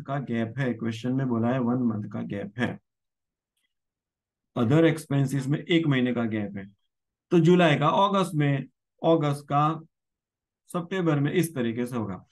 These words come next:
तो wages, तो हम अगस्त में कितना wages पे करेंगे,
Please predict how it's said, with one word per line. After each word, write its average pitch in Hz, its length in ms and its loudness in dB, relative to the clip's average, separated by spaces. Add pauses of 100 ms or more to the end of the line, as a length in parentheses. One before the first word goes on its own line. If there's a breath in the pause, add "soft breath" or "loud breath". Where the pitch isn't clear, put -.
(360 soft breath)
तो 131 80 2 (340)
wages, 123 480 4 (480)
तो 165 60 2
हम 190 220 4
अगस्त 165 300 2
में 190 140 -2
कितना 170 300 2
wages 180 380 2
पे 170 160 0
करेंगे, 165 480 4